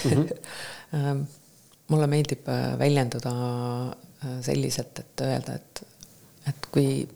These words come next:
Speaker 2: meile endale meeldib vahelduselus ja, ja meile meeldib, äh, uusi kogemusi ja emotsioone saada, siis, äh,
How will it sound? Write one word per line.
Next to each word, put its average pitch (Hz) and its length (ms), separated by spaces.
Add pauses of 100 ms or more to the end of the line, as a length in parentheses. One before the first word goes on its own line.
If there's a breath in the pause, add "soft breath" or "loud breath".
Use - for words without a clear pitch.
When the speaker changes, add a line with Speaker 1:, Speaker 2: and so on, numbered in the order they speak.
(100)
Speaker 2:
meile 147 260
endale 127 400
meeldib 131 240
vahelduselus - 800
ja, 127 140 (240)
ja 135 160 (140)
meile 131 220
meeldib, 131 360 (100)
äh, 131 220 (840 loud breath)
uusi 139 300
kogemusi 127 600
ja 127 100 (540 loud breath)
emotsioone 78 600
saada, 67 500
siis, - 280 (140)
äh, 131 160